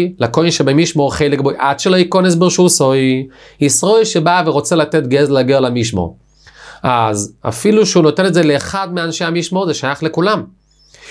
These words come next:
מי שנכנס לרשותו, אינו דין דין אחא יכול להוציא מידו.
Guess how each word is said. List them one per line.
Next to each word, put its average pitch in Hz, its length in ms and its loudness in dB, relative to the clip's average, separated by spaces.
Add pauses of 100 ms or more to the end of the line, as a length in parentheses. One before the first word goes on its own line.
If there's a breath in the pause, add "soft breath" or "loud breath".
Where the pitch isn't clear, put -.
(140 loud breath)
מי 147 80 0
שנכנס 165 640 0
לרשותו, 160 520 2 (440 loud breath)
אינו 156 280 2
דין 147 240 0
דין 127 160 2
אחא 143 260 0
יכול 117 340 2
להוציא 117 320 2
מידו. 113 320 0